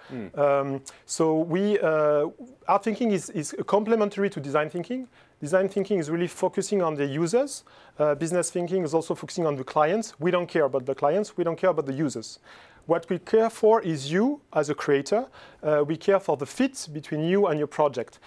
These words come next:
Speaker 2: because we know that if, you know, for instance, this commercial, uh, this commercial alone, um, even s-, great product, a great opportunity is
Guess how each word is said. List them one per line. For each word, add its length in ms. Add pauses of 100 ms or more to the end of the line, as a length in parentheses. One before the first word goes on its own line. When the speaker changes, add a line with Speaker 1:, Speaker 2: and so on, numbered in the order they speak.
(120)
Speaker 2:
because 280
we 100
know 440
that 240
if, 340
you 60
know, 160
for 160
instance, 240
this 180
commercial, 580 (360)
uh, 320
this 240
commercial 420
alone, 400 (280)
um, 680
even 160
s-, 100
great 320
product, 320
a 60
great 180
opportunity 600
is 340